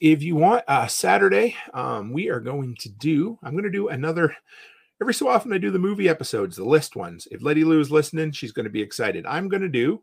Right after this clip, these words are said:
I was gonna do it last week, and then I had an extra special guest drop by, so that was way more fun. I'm gonna do my top underground bunker movies.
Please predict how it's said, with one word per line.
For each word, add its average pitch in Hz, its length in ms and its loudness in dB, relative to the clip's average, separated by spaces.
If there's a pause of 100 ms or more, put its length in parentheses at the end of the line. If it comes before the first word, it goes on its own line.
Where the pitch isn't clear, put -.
(120)
I - 60 -6
was 185 160 -2
gonna 196 120 -6
do 165 140 2
it 151 60 -4
last 147 260 0
week, 123 160 -8
and 104 100 -10
then 110 100 -6
I 107 40 -10
had 101 160 -8
an - 80 -20 (140)
extra 143 320 -8
special 117 340 -8
guest 113 260 -8
drop 113 220 -6
by, 90 200 -6
so - 140 -14
that - 160 -8
was - 120 -16
way 98 260 -6
more 101 220 -10
fun. 107 320 -8 (920)
I'm 135 80 -8
gonna 147 160 -2
do 139 220 0
my 117 240 -4
top 165 460 -4
underground 151 460 -4
bunker 127 260 -2
movies. - 480 -10